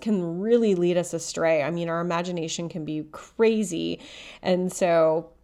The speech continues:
I think it's important to call it out and say, "All right, I'm full on making an assumption right now. Assumptions cannot be trusted."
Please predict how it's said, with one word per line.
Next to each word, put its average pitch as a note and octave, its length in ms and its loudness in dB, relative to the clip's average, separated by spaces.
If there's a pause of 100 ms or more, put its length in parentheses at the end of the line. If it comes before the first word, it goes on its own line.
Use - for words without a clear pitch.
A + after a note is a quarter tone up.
(600)
I G#3 80 4
think G#3+ 160 4
it's G#3 100 2
important G3 380 2
to F#3+ 80 -2
call F3 300 2
it E3 60 2
out A3+ 440 4
and F3 500 0
say, E3+ 360 0
"All - 120 0
right, F3+ 140 4
I'm F3 200 -2
full F3+ 260 2
on F3 180 0
making E3+ 300 -4
an E3+ 80 -6
assumption E3 400 -8
right - 200 -6
now. E3 420 -6 (100)
Assumptions E3 520 -6
cannot E3 440 -6
be D3+ 100 -6
trusted." - 640 -6